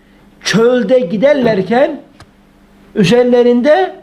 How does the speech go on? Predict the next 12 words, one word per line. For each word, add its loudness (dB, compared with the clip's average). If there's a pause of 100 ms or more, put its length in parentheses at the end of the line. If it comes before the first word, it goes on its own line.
gölge 0
var. -8 (440)
Gölge 0 (160)
onları 0
gölgelendiriyor. 0
Yani 0 (120)
bulut 0 (280)
onları 2
gölgelendiriyor. -2 (1000)
Onların 0
istemiş -2
oldukları 0